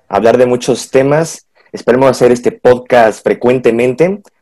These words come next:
Vamos a hablar de muchos equipos, jugadores de la N F L, entre otras cosas. Y hoy vamos a empezar con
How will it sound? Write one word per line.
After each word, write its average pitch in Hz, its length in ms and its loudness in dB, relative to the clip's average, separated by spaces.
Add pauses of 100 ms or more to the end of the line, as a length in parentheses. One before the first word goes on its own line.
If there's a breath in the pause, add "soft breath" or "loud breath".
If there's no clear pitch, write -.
Vamos 110 240 -4
a 104 60 -4
hablar 107 180 0
de 104 80 -2
muchos 110 300 -8
equipos, 156 600 2
jugadores 113 540 4
de 101 120 2
la 107 80 2
N 113 140 -2
F 151 220 2
L, 170 360 2 (480 soft breath)
entre 107 180 0
otras 143 220 2
cosas. 175 480 2
Y 143 140 0
hoy 196 180 6
vamos 180 300 2
a - 20 2
empezar 147 580 0
con 113 480 -2